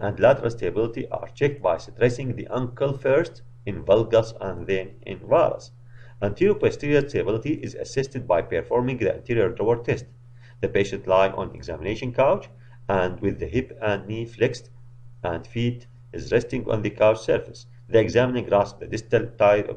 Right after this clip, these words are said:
part of the tibia with both hands and push firmly backward, feeling on for abnormality and abnormal translation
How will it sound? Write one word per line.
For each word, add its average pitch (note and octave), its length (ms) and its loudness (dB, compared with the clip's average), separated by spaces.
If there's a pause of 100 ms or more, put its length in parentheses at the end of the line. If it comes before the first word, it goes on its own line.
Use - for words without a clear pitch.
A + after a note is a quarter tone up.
part G#2+ 240 4
of - 140 -8
the - 80 -16
tibia B2+ 420 0 (280)
with F#2+ 200 -4
both G2+ 300 2
hands F#2 300 0 (240)
and F2 180 -12
push - 320 2 (280)
firmly G#2+ 440 0
backward, A2 640 4 (320)
feeling G#2 480 0
on F2+ 320 -4 (180)
for G2 260 0
abnormality F#2+ 800 -2 (280)
and F2+ 260 -2
abnormal F#2+ 400 2
translation - 680 -4